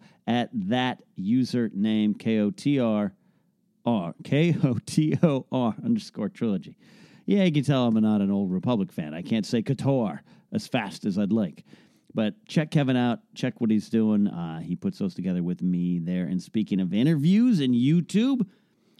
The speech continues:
I hope you all checked out this past Wednesday, the first episode of Force Center Meets.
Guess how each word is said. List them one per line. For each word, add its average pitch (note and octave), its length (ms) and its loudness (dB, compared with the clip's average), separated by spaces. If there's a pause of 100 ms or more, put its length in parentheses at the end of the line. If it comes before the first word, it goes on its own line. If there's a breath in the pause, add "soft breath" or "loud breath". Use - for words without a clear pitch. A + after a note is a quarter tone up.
I C3 40 -4
hope C#3+ 160 0
you D3+ 100 0
all C#3 140 -2
checked - 500 -4 (680 soft breath)
out D3+ 300 -4 (200)
this B2 320 -12
past - 580 -12
Wednesday, E3+ 1160 0
the C3 300 2
first - 540 -4
episode A#2 400 -2
of G#2 100 -2
Force A#2 340 -4
Center G#2 280 0
Meets. B2+ 480 2